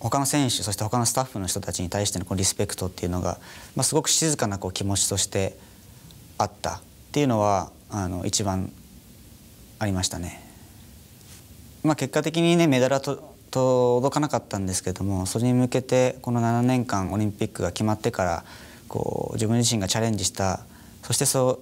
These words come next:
れによって成長してきた部分っていうのは、本当に何もと-、何者にも代え難いというか、これは陸上競技だけじゃなくて他の世界にも、今度は自分自身が通じるって、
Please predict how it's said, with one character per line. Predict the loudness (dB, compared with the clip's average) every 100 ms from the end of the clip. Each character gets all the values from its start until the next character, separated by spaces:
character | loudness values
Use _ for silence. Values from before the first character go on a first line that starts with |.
| -2
れ | 2
に | 2
よ | 2
っ |
て | 0
成 | 0 2
長 | 2 0
し |
て | 0 -2
き |
た | -2
部 | 0 0
分 | 2 -2
っ |
て | -2 -4
い |
う |
の | 0 0
は、 | 0 0 -8 -18 -20 -20 -20 -20 -4
本 | 0
当 | 2
に |
何 | 4 4
も | 2
と-、 | 0
何 | 0 2 2
者 | 2 4
に |
も | 2
代 | 2 0
え | 2
難 | 0 -2
い |
と | -2
い | -6
う |
か、 | -4 -4 -6 -16 -6
こ | -2
れ |
は |
陸 | 0 0
上 | 0 2
競 | 2 2
技 |
だ | 2
け | 0
じ | 0
ゃ |
な | -2
く | -4
て | -8
他 | -2 -2
の | 0
世 | 0
界 | 0 0
に |
も、 | -2 -8 -12 -8
今 | 0 4
度 |
は | 4
自 | 0
分 | 0 0
自 | 2
身 | 0
が | 0
通 | 2 2
じ | 2
る | 0
っ | -2
て、 | -2 -2 -2